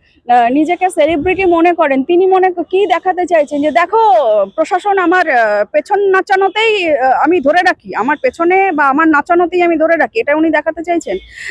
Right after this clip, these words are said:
নাকি প্রশাসন, আহ, এটা দেখাতে চান, আমরা দুদিক থেকে যদি ধরি, নাকি প্রশাসন এটা দেখাতে চাইছেন যে, "যা কিছুই হোক বাবা, এই নৃত্যকলা আমরা ছাড়তে পারবো না, নৃত্যকলাকে আমাদের সঙ্গে নিয়েই চলতে হবে"? কারণ কি না, আহ, আমরাও সেই, আহ,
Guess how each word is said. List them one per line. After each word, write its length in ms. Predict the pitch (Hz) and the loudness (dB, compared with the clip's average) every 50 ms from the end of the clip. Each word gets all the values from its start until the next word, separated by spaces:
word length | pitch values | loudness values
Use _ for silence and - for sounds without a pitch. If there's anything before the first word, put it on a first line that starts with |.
| 320 - | -4 -2
নাকি 280 | 311 349 349 - 392 | 0 0 0 0 -2
প্রশাসন, 640 | 403 - 330 330 - 392 370 - 427 440 440 440 440 | -2 0 -2 0 0 0 -2 0 2 2 2 2 2
আহ, 160 | - 330 320 311 - | 2 2 2 2 0
এটা 240 | 320 349 415 453 440 | 0 0 2 0 0
দেখাতে 300 | 440 427 427 415 403 370 | 0 0 -2 -2 -4 -2
চান, 220 | 370 370 349 330 | -2 0 0 0
আমরা 380 | - - - - - - 302 339 | 0 -2 -6 -6 -2 0 0 0
দুদিক 300 | 294 277 381 403 480 453 _ - | 0 0 0 0 0 0 _ -2
থেকে 200 | 466 - 466 381 | -2 0 0 0
যদি 200 | 381 302 320 254 | 0 0 2 2
ধরি, 220 | 247 240 294 349 | 2 2 0 0
নাকি 260 | 339 339 359 359 381 | -2 -2 -2 -2 -4
প্রশাসন 520 | - - 330 349 339 415 403 - 440 440 403 | -4 -2 -4 -2 -2 -2 -4 -2 0 0 0
এটা 300 | 381 370 381 381 381 370 | 2 2 2 2 2 0
দেখাতে 380 | 359 349 - 359 359 370 370 | -2 -2 -2 -4 -4 -4 -2
চাইছেন 360 | 359 359 339 320 - 339 349 381 _ _ _ _ _ - - | -2 -2 -2 0 -2 -2 -2 -2 _ _ _ _ _ -6 -4
যে, 80 | 381 | -2
"যা 220 | 311 320 - - 330 | 0 0 0 -2 0
কিছুই 360 | - 415 415 403 440 440 349 | 0 -2 0 2 2 2 2
হোক 160 | 403 392 330 | 2 0 2
বাবা, 320 | 294 349 349 330 330 320 | 2 0 0 2 2 2
এই 100 | 311 339 | 2 2
নৃত্যকলা 680 | 320 285 277 330 - _ _ - 403 415 415 403 403 415 | 2 2 2 0 -2 _ _ -6 -4 -2 0 0 2 2
আমরা 300 | 403 392 381 370 359 330 | 0 0 0 0 -2 -2
ছাড়তে 340 | - - 294 285 - - 262 | -2 -4 -6 -4 -2 -4 -2
পারবো 260 | 240 240 226 220 220 | 0 0 0 0 -2
না, 120 | 220 226 | -4 -2
নৃত্যকলাকে 640 | 240 262 285 - - 285 277 302 285 294 302 302 311 | -2 -2 -4 -4 -6 -6 -4 -2 0 0 0 0 0
আমাদের 240 | 285 285 285 294 285 | 0 0 0 -2 -4
সঙ্গে 400 | - - 254 269 277 262 285 285 | -2 -2 0 0 2 2 2 2
নিয়েই 260 | 277 294 302 320 339 | 4 4 2 2 2
চলতে 360 | - 320 302 302 302 - 330 | 2 0 -2 -2 -2 -2 -2
হবে"? 180 | 330 339 370 359 | -2 0 -2 -2
কারণ 280 | - 294 294 302 311 | -2 -2 0 0 -2
কি 120 | 302 311 330 | -2 -2 -2
না, 160 | 349 370 427 - - - - - - | 0 0 -2 -4 -8 -20 -16 -8 -2
আহ, 200 | 240 254 262 254 - | 0 2 2 2 0
আমরাও 500 | - 247 269 285 320 349 403 415 427 427 427 | 0 0 2 2 2 2 2 2 0 -2 -6
সেই, 520 | - - 349 320 349 359 370 370 339 - | -4 -2 -2 0 0 0 0 -2 -2 -2
আহ, 380 | 277 277 269 254 247 240 233 | 0 0 2 2 0 0 -2